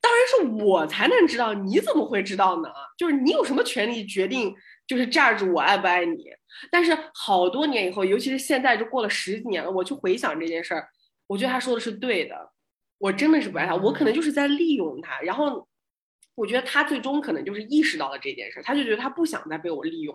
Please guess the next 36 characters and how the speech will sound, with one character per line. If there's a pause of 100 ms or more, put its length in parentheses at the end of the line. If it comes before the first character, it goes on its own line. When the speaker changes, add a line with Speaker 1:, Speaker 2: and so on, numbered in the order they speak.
Speaker 1:
他
不
想
再 (460)
在
这
段
关
系
里
面
一
直
处
于
下
风，
被
我
control。
其
实
我
当
时
在
那
个
关
系
里
面
非
常
control
freak